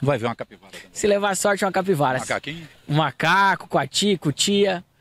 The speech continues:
Speaker 2: Se não, essas aqui tão aqui, né,
Speaker 1: À disposição,
Speaker 2: Tá,
Speaker 1: tá?
Speaker 2: sempre aqui.
Speaker 1: Já tem até uma garça ali em cima também, que dá pra tirar foto com
Speaker 2: Sim,
Speaker 1: ela. Paradinha.
Speaker 2: sim. E mais na frente tem o campeão coati ali.
Speaker 1: Estacionamento pra todo mundo.
Speaker 2: Estacionamento pra todos,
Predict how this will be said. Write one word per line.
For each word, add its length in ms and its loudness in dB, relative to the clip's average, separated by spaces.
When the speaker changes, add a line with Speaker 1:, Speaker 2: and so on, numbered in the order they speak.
Speaker 2:
Se 180 0
não, 160 2
essas 260 -2
aqui 200 -2
tão 180 -2
aqui, 340 0
né, 300 0
Speaker 1:
À 160 -2
disposição, 600 0
Speaker 2:
Tá, 280 2
Speaker 1:
tá? 80 -2
Speaker 2:
sempre 340 0
aqui. 380 -4
Speaker 1:
Já 180 -12
tem 160 0
até 180 0
uma 180 0
garça 360 0
ali 100 0
em 60 2
cima 300 2
também, 240 0
que 80 0
dá 100 2
pra 140 -4
tirar 240 0
foto 360 -8
com 80 -12
Speaker 2:
Sim, 120 0
Speaker 1:
ela. 420 0
Paradinha. 420 2
Speaker 2:
sim. 180 2
E 40 4
mais 240 2
na 100 0
frente 300 -2
tem 100 2
o 60 0
campeão 440 0
coati 380 -2
ali. 240 -2
Speaker 1:
Estacionamento 800 0
pra 160 0
todo 260 0
mundo. 240 -2
Speaker 2:
Estacionamento 520 0
pra 160 0
todos, 840 0